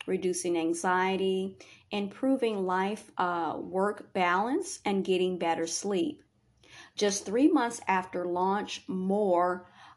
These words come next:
uh, than half of its U S team members and family members have downloaded and are using the app today.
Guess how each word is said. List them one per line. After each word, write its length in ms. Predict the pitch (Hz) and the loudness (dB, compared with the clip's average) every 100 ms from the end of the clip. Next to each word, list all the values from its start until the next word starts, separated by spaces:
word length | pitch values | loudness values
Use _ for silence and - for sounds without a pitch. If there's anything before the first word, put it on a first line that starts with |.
| - | 0
uh, 240 | 190 180 | 2 2
than 240 | 175 190 190 | 2 0 0
half 400 | - 269 330 294 | 0 2 2 2
of 100 | 208 | -2
its 180 | - - | -2 -2
U 220 | 208 226 | 2 2
S 220 | 214 - | 2 -2
team 380 | - 262 254 254 | -2 0 2 0
members 460 | 180 165 170 180 | 2 2 0 -2
and 180 | 185 185 | -4 -6
family 400 | - 190 247 294 | -2 0 2 2
members 380 | 185 170 175 185 | 2 0 0 -2
have 320 | 196 175 175 | 0 0 0
downloaded 720 | 175 185 233 277 185 180 185 - | 0 2 2 2 2 0 -2 -2
and 140 | 190 | 0
are 120 | 185 | 0
using 380 | 180 175 185 180 | 0 -4 -4 -2
the 160 | 175 - | -2 -2
app 300 | 165 143 - | -4 -4 -6
today. 560 | 175 165 - - 185 | -6 -4 -4 -6 -10